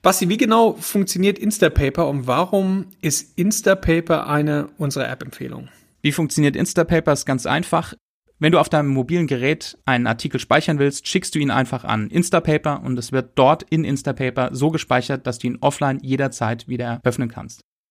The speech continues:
Speaker 2: Genauso funktioniert's auch auf dem P C. Da geht es über eine Browser-Extension. Das Coole ist, dass Instapaper unlimitierte Seiten speichert. Die Synchronisation funktioniert über alle Geräte hinweg, also sowohl I O S als auch Websites oder auch auf Android.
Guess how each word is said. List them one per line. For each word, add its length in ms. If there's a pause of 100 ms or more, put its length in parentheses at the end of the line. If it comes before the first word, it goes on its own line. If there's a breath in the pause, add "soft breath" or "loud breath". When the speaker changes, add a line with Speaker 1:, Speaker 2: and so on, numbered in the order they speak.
(140)
Speaker 2:
Genauso 260
funktioniert's 500
auch 120
auf 100
dem 160
P 140
C. 320 (320)
Da 240
geht 260
es 220 (180)
über 140
eine 100
Browser-Extension. 1000 (100)
Das 140
Coole 240
ist, 180
dass 140
Instapaper 680
unlimitierte 640
Seiten 300
speichert. 520
Die 80
Synchronisation 800
funktioniert 420
über 160
alle 160
Geräte 320
hinweg, 420
also 560
sowohl 800 (120)
I 140
O 40
S 480
als 260
auch 320
Websites 760
oder 240
auch 140
auf 220
Android. 480